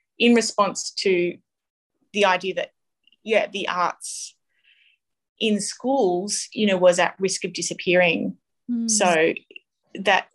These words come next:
Speaker 1: so really reframing the arts and saying, "Look, it, it is a practice, but it's also a pedagogy." And if you can
Speaker 2: Mm.
Speaker 1: use it in the classroom, you, you don't need to be a drama trained specialist, and it doesn't always need to be about,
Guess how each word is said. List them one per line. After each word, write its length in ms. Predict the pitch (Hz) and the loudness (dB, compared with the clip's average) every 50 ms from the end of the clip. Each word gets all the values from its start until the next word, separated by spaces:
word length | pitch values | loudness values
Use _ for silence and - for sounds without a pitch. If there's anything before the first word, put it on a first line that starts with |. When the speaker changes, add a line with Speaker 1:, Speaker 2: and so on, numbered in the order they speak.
| - | -10
Speaker 1:
so 280 | - - 214 208 202 196 - - 240 | -2 2 2 4 4 2 0 -4 -8
really 340 | 208 208 233 226 208 202 196 | -2 2 2 2 2 0 -2
reframing 640 | 180 196 196 190 190 - 180 180 185 190 190 185 185 | -4 -4 -4 -4 -4 -4 -4 -4 -4 -6 -8 -8 -6
the 80 | 180 | -4
arts 240 | 175 170 165 - - | -4 -4 -4 -6 -10
and 100 | 180 180 | -14 -12
saying, 380 | 175 - 175 170 170 175 170 - | -8 -6 -4 -4 -4 -4 -6 -10
"Look, 160 | - - - | -12 -10 -10
it, 100 | - - - | -10 -6 -4
it 160 | 202 190 202 208 | -4 -2 -2 -2
is 100 | 202 202 | -2 -2
a 60 | 180 | -4
practice, 440 | - - 254 - - - 220 185 - | -4 -2 -4 -2 -2 -4 -6 -4 -2
but 100 | - 175 | -4 -2
it's 100 | - - | 0 0
also 280 | 240 269 262 277 262 | 0 0 0 0 0
a 100 | 247 247 | 0 0
pedagogy." 640 | 247 214 175 165 214 214 269 220 - - - - - | 0 -2 -4 -2 -2 -2 -2 -2 -4 -6 -8 -8 -10
And 120 | 185 180 | -10 -12
if 120 | 180 175 - | -12 -12 -10
you 80 | 208 214 | -10 -6
can 200 | 214 214 208 202 | -2 0 0 0
Speaker 2:
Mm. 100 | 196 190 | 0 0
Speaker 1:
use 180 | 202 208 208 | -2 0 0
it 120 | 202 - - - | -2 -2 -4 -4
in 120 | 190 185 | -6 -6
the 80 | 180 180 | -6 -6
classroom, 640 | - - 170 165 170 170 - - 175 165 156 - - | -4 0 2 2 2 2 0 -2 -4 -4 -4 -4 -4
you, 140 | - 202 202 | -4 -4 -2
you 140 | 202 208 | -2 0
don't 140 | 202 208 - | -2 0 0
need 160 | 214 214 214 | 0 0 0
to 80 | 214 214 | 0 -2
be 140 | - 190 180 | -2 -2 -2
a 40 | 175 | -2
drama 560 | - 170 165 160 170 175 165 160 156 156 - _ _ _ _ _ - | -2 -2 -2 -2 -2 -4 -4 -6 -6 -8 -10 _ _ _ _ _ -8
trained 420 | - - 202 185 185 185 180 180 175 | -4 0 0 2 2 0 0 -2 -4
specialist, 760 | - - - - 185 180 180 - 190 180 170 170 - - - - | -6 -6 -2 0 0 0 0 -2 -4 -4 -2 -4 -4 -8 -8 -6
and 100 | - 190 | -6 -4
it 100 | 185 - | -4 -2
doesn't 200 | - 185 175 185 | -2 -2 -2 0
always 220 | 180 180 180 175 | 0 0 0 0
need 180 | 190 175 165 170 | -2 -4 -6 -6
to 80 | - - | -8 -6
be 160 | - 170 170 | -4 -2 0
about, 360 | 165 170 160 156 156 156 - | 2 2 4 4 2 2 0